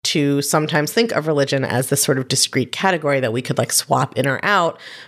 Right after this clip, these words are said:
or compare across groups of people. But there are also those of us who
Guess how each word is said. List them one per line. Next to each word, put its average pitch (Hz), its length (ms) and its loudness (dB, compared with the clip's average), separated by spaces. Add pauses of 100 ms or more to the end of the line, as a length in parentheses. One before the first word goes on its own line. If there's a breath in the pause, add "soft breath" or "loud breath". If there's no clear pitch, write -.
or 143 120 2
compare 143 440 0
across 127 360 -2
groups 120 220 -2
of - 100 -4
people. 139 520 2 (480 loud breath)
But 233 500 0 (320)
there 156 200 0
are 147 100 -2
also 147 420 0
those 135 240 0
of 139 80 -2
us 139 160 0
who 135 640 2